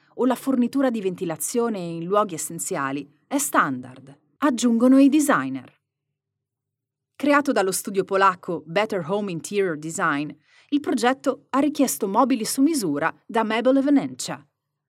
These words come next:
L'insolito concetto dell'appartamento, elaborato nei minimi dettagli, ci ha dato un'enorme possibilità di rivelare il meglio di ciò che siamo capaci di fare,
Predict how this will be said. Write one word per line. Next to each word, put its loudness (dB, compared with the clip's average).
L'insolito 4
concetto -4
dell'appartamento, -2
elaborato 0
nei -4
minimi -4
dettagli, -2
ci -2
ha 2
dato 2
un'enorme 0
possibilità -4
di 4
rivelare 4
il 0
meglio -2
di -16
ciò -4
che -6
siamo 2
capaci -2
di -6
fare, -8